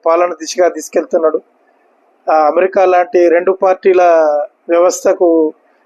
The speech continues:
భారత ప్రజాస్వామ్యాన్ని తీసుకెళ్తున్నారు. ఇక్కడ మేము గల్లీకో పార్టీ పెట్టుకుంటాం, మా ఇష్టం, మాకు, ఆ,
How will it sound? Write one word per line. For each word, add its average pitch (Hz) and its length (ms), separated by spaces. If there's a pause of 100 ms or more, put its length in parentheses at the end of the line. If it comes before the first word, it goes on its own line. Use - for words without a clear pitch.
(140)
భారత 165 300
ప్రజాస్వామ్యాన్ని 170 920
తీసుకెళ్తున్నారు. 160 800 (1080)
ఇక్కడ 160 220
మేము 151 300 (240)
గల్లీకో 170 340
పార్టీ 170 340
పెట్టుకుంటాం, 165 580 (580)
మా 156 120
ఇష్టం, 170 440 (800)
మాకు, 156 640 (800)
ఆ, 160 40